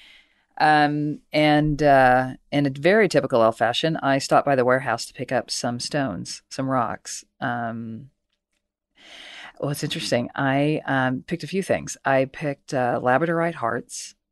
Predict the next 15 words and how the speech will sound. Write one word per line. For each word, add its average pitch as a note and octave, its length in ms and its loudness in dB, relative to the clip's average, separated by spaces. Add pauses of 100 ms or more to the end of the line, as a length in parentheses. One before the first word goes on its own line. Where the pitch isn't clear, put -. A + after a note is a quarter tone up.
um, B2 300 -6
to - 100 -8
give C3 200 -2
both C3+ 180 4
Cabo A#2 640 0
and A#2+ 240 -4
Mary A#2+ 200 -4
Susan, A2 340 -6
who A2+ 140 -12
we'll B2 100 -10
get - 140 -10
to - 100 -12
in B2+ 80 -8
a C3 40 -10
second, A#2 400 -8